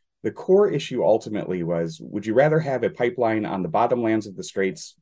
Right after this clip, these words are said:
or not? Um, and the, we don't actually permit the tunnel, but, but having the tunnel sort of moving forward from the, the Straits,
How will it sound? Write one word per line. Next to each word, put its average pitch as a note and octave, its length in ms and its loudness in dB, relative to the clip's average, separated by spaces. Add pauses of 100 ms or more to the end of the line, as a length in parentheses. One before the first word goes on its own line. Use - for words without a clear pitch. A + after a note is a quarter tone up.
or G#2 100 -2
not? C#3+ 380 -2 (500)
Um, F#2+ 380 0
and G2 260 0
the, F#2 300 6
we G2+ 160 -4
don't C3+ 260 2
actually G#2+ 480 -4 (120)
permit A2+ 320 0
the E2+ 80 -8
tunnel, E2 580 -4
but, F#2+ 240 6 (320)
but A2 120 2
having C3 380 2
the A2 100 0
tunnel B2+ 360 2
sort G#2+ 200 -2
of F#2+ 100 -2
moving A#2 320 2
forward A2 400 2
from G#2 160 -4
the, F#2 260 0
the G2 80 -4
Straits, - 460 -4